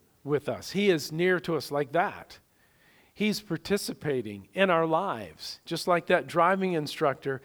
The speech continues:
was act-, he wasn't a passive passenger. He was active. God is with us. God is near to us. God is, the Holy Spirit is within us, ever interceding for us.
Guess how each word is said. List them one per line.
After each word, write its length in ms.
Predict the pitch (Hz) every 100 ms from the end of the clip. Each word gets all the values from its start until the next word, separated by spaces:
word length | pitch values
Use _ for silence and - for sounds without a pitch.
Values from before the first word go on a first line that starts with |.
| - -
was 220 | 175 - - -
act-, 320 | 185 202 151
he 120 | 156
wasn't 300 | 190 196 202
a 60 | 156
passive 760 | - 170 180 - 139 - -
passenger. 800 | 180 196 185 - 117 101 85 - _ _ -
He 120 | - 208
was 200 | 180 139
active. 680 | 160 233 - 104 87 - _ - - -
God 320 | 208 330 339
is 200 | 208 -
with 360 | 180 381 -
us. 180 | 117 101
God 320 | - 233 359
is 220 | 277 170 175
near 360 | 185 302 359
to 280 | - - 156
us. 240 | 120 101 -
God 340 | 208 339 339
is, 220 | 165 - - - -
the 80 | 180
Holy 240 | 190 339
Spirit 280 | 208 269 240
is 160 | 180 160
within 440 | 165 175 214 262
us, 180 | 190 - -
ever 280 | 202 208
interceding 800 | - 202 196 - - 254 254 214
for 240 | 147 143 135
us. 540 | 113 110 - - -